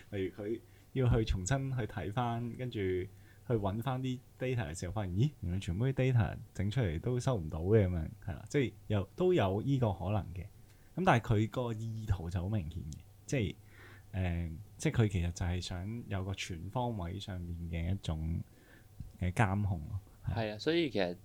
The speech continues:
Speaker 2: 即係我哋啱啱講就係，即係安心出行，大家都知啦，就係可能即係唔係疫情防疫咁簡單啦，個目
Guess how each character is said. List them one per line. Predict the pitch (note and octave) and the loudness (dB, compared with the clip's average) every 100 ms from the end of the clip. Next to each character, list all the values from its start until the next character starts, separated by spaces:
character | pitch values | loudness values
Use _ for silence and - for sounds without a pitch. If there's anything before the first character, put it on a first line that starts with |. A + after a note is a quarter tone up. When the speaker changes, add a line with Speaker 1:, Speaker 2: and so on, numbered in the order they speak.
| - | -14
Speaker 2:
即 | - | 2
係 | C3+ | 4
我 | G2+ | 6
哋 | G#2+ | 4
啱 | A#2 | 2
啱 | B2+ A#2+ | 0 0
講 | F#2+ G2+ | -2 -2
就 | G#2 | -2
係， | F#2 F#2+ - - - - - - | -2 -2 -8 -12 -20 -18 -18 -2
即 | |
係 | - | 2
安 | D3 | 2
心 | D#3 | 0
出 | C#3+ | 0
行， | C#3+ F#2 | 0 2
大 | F#2+ | 4
家 | G2+ | 4
都 | A#2 | 4
知 | A#2 A2+ | 2 2
啦， | G#2+ | 2
就 | - | 0
係 | F2 | -4
可 | A2+ | -4
能 | G#2+ - - | -4 -6 -2
即 | G#2+ | -4
係 | |
唔 | F#2 | -2
係 | F2+ F#2 F#2+ | -4 -2 -4
疫 | - | -4
情 | - - - - | -10 -10 -14 -20
防 | - G#2 F#2+ | -2 0 0
疫 | F#2+ | -4
咁 | G2+ G2+ | -4 0
簡 | F#2 F#2 G#2+ | -2 -2 4
單 | A#2 A2+ | 4 4
啦， | A2+ | -2
個 | G#2 | -4
目 | F#2 | -12